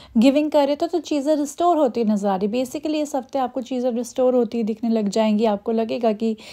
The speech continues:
सामने से भी एफर्ट्स आ रहे हैं या फिर एक आपको एक इक्वालिटी फील होगा आपके रिलेशनशिप में, एक वन साइडेड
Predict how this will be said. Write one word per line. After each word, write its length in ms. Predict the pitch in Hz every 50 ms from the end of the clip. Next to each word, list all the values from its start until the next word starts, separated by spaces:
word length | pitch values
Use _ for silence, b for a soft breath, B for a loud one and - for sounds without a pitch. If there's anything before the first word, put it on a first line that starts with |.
| B B B B
सामने 380 | - - 320 294 277 285 302 294
से 120 | 294 320
भी 100 | 285 302
एफर्ट्स 380 | 269 254 254 269 262 - - 269
आ 100 | 247 240
रहे 140 | 233 240
हैं 200 | 240 240 240 247
या 140 | 240 247 254
फिर 180 | 247 247 294 285
एक 240 | 285 277 269 - 277
आपको 340 | 262 226 - - - 285
एक 320 | 285 285 285 - - 294 - -
इक्वालिटी 640 | 254 - 311 311 294 294 311 330 320 349 339 339
फील 280 | 320 - 311 302 294 277
होगा 280 | 269 269 240 240 254
आपके 300 | 247 233 226 233 - 254
रिलेशनशिप 720 | 240 247 240 220 226 226 226 254 247 226 - 247 220 214 226
में, 120 | 233 233
एक 140 | 233 240 240
वन 220 | 220 233 233 233
साइडेड 420 | 233 - 240 220 220 202 226 226